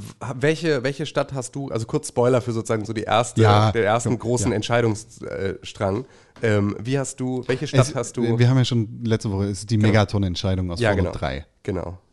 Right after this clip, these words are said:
Speaker 1: Welche, welche Stadt hast du übrig gelassen?
Speaker 2: Ich habe das, ähm, ich habe den Strom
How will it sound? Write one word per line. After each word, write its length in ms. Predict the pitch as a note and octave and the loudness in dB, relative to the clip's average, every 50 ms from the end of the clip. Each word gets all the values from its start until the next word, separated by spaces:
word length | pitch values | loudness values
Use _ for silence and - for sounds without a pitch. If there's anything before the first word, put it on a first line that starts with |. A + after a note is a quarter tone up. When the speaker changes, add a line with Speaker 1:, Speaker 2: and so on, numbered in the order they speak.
| _ _ - | _ _ -4
Speaker 1:
Welche, 440 | A2 G#2+ - - G#2 F#2+ F#2 F#2 | -4 -4 -2 -2 -4 -4 -4 -2
welche 300 | F#2 G2+ G#2 G2+ - G2+ | -4 -4 -4 -6 -8 -10
Stadt 300 | - - - G#2+ G2+ - | -10 -8 -6 -8 -6 -6
hast 200 | G#2 G2 - - | -8 -14 -12 -12
du 40 | - | -10
übrig 280 | - A2 - B2 A#2 - | -12 -10 -10 -12 -12 -10
gelassen? 360 | - B2 A#2 A#2+ - D3 F3+ - | -8 -10 -8 -8 -10 -14 -6 -2
Speaker 2:
Ich 280 | - B2 - - - - | 0 0 0 -2 -4 -4
habe 880 | A#2 A#2+ C3 C#3+ D3 C#3+ D3+ D3+ D#3 D3+ D3+ D3+ D3 D3 D3 D3 C#3 C3 _ _ - | -2 0 0 0 0 0 0 2 2 4 4 2 2 2 2 0 -2 -4 _ _ -4
das, 1200 | - A#2 A2 A2 A2 A2 A2 A2 A2 A2 A2 A2 G#2+ - - - - - - - - - - - _ _ - | -2 0 0 2 2 2 2 2 2 0 0 -2 -4 -6 -12 -14 -14 -14 -14 -16 -16 -18 -20 -20 _ _ -4
ähm, 680 | A2+ G#2+ G#2 G2+ G2+ G2+ G2+ G2+ G2 G2 G2 G2 F#2+ - _ _ _ _ _ _ _ _ _ _ _ _ _ _ _ _ _ - | -2 0 0 0 0 0 0 0 -2 -2 -2 -4 -6 -10 _ _ _ _ _ _ _ _ _ _ _ _ _ _ _ _ _ -6
ich 160 | A#2 G#2 A#2 | -4 0 2
habe 200 | A#2 B2 B2+ B2+ | 4 4 4 2
den 220 | A#2 A2+ A2 G#2+ | 2 2 0 0
Strom 640 | - - - - - G#2 G#2 G#2 A#2 C#3 F3 F#3 F3+ | -2 -4 -8 -8 -4 0 2 4 4 4 2 0 -2